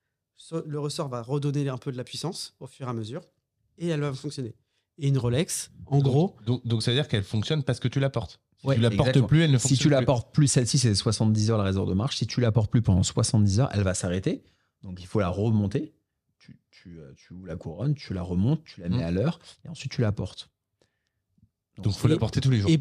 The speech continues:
Speaker 1: et pour te, et pour te donner un
Speaker 3: Tu peux
Speaker 1: exemple,
Speaker 3: la mettre en pause un jour ou deux max.
Speaker 1: si tu la portes et avec un mouvement automatique, donc avec les mouvements, t'es sur ton vélo, ton scooter, ça prend des chocs de partout. Une Rolex, grand maxi, tu vas avoir une seconde d'écart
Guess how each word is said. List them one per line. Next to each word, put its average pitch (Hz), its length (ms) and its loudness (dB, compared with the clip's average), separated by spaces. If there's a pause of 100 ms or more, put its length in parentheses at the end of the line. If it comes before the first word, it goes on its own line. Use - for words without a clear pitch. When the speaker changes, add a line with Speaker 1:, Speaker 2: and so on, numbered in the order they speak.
Speaker 1:
et 170 100 2
pour 156 160 0
te, 160 80 2
et 147 200 2
pour 143 140 -2
te 156 80 -2
donner 143 100 2
un - 20 4
Speaker 3:
Tu 139 60 2 (120)
peux 110 60 2
Speaker 1:
exemple, 104 80 4
Speaker 3:
la 101 100 4
mettre 101 220 2
en 98 80 6
pause 123 260 4
un 101 100 2
jour 107 140 0
ou 135 80 0
deux 147 80 0
max. 151 240 -2
Speaker 1:
si 160 100 -2
tu 170 140 0
la 147 100 2
portes 165 420 -2
et 139 160 0
avec 127 220 0
un 127 60 2
mouvement 143 400 2
automatique, 135 580 -2 (160)
donc 135 180 -4
avec 117 220 -4
les 131 100 -2
mouvements, 139 440 -4
t'es 156 100 -4
sur - 140 -8
ton 139 120 -4
vélo, 127 240 -6
ton 143 140 -10
scooter, - 400 -8
ça 113 140 -10
prend 123 180 -12
des 120 140 -16
chocs 123 220 -10
de 110 100 -12
partout. 143 400 -14 (460)
Une 156 140 -12
Rolex, 139 440 -2
grand 139 260 2
maxi, 165 460 0 (160)
tu - 120 -4
vas 127 40 4
avoir 131 280 0
une 175 120 -2
seconde 147 420 2
d'écart 131 460 -2